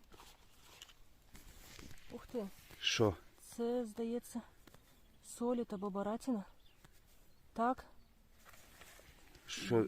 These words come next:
Speaker 1: Дуже, дуже гарно.
Speaker 2: Не радянська навіть?
Speaker 1: Ні. Дуже гарному
Speaker 2: Ого.
Speaker 1: сохрані. Тисяча шістсот, е, якогось тринадцятого року.
Speaker 2: Нічого собі.
Speaker 1: Дуже гарна монетка.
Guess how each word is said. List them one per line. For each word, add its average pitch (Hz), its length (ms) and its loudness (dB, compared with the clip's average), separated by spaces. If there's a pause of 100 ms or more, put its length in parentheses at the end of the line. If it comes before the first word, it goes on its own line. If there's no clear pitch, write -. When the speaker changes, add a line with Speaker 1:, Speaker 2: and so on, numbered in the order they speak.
(100)
Speaker 1:
Дуже, 247 340 2
дуже 233 280 0
гарно. 220 300 6
Speaker 2:
Не 117 80 12
радянська 127 580 12
навіть? 214 220 10
Speaker 1:
Ні. 220 220 8 (1040)
Дуже 233 340 4
гарному 233 440 8
Speaker 2:
Ого. 120 280 12 (160)
Speaker 1:
сохрані. 214 580 4
Тисяча 226 240 0
шістсот, - 520 2 (1200)
е, 196 440 0 (480)
якогось 214 480 -2 (440)
тринадцятого 226 680 8
року. 190 320 0 (920)
Speaker 2:
Нічого 117 440 6
собі. 123 420 4 (420)
Speaker 1:
Дуже 220 360 4
гарна 202 300 2
монетка. 196 560 0